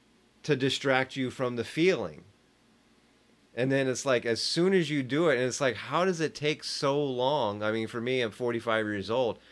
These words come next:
How does it take so long to, like, just try not reacting?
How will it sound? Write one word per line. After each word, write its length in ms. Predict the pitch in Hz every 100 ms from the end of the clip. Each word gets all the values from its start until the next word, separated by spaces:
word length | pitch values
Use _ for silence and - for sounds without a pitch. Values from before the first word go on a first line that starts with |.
| -
How 160 | - 143
does 120 | 165
it 120 | 151
take 260 | - 143 120
so 420 | - - 135 135
long 600 | 123 123 139 131 104 101 - - _ _
to, 120 | -
like, 400 | 123 123 113 98
just 480 | 107 131 143 - -
try 920 | - - 131 131 165 151 101 95 92 101 _ _ _ _ _
not 400 | 104 127 131 135
reacting? 720 | 113 117 117 135 143 98 76